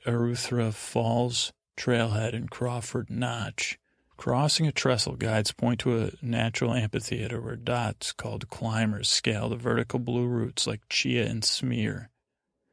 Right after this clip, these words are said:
Just before heading up a steep forty percent pitch to the base of the ice, the guides give a lesson on putting on gear like harnesses, crampons, and helmets.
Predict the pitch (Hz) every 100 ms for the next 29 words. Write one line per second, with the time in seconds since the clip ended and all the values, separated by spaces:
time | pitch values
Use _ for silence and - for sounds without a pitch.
0 | _ _ _ - 127 - 123 139 127 123
1 | 127 123 117 123 - - 120 120 - 127
2 | 120 113 113 123 - - 123 - - 135
3 | 113 120 113 110 117 113 113 104 - 117
4 | 110 113 123 - - 117 113 107 107 -
5 | 113 104 107 123 123 120 113 113 113 117
6 | 110 110 123 123 131 - 117 123 - _
7 | _ _ _ _ - 120 107 120 113 110
8 | - 107 107 113 107 - - -